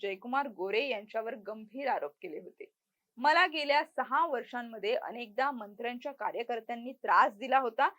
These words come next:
ज्यावेळी मला पत्र आलं त्यावेळी मी त्रास होत असल्याबाबत जिल्हाधिकारी कार्यालयाला दिवसभर थांबून याबाबतची माहिती सांगितली.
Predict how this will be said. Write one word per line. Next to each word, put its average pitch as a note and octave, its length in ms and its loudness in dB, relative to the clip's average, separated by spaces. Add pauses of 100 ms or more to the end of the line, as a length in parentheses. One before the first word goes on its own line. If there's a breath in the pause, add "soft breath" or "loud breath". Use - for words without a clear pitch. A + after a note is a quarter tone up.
(300 soft breath)
ज्यावेळी F4+ 480 6
मला C#4 240 2
पत्र C4+ 380 -2
आलं A#3+ 340 4
त्यावेळी C4 540 6
मी A3 140 -16
त्रास A3+ 460 2
होत B3+ 220 -6
असल्याबाबत A3+ 560 -2
जिल्हाधिकारी A3+ 840 0
कार्यालयाला F3 640 0 (300)
दिवसभर D4+ 600 0
थांबून B3 480 -8
याबाबतची A#3 640 0
माहिती B3 400 -10
सांगितली. - 480 -12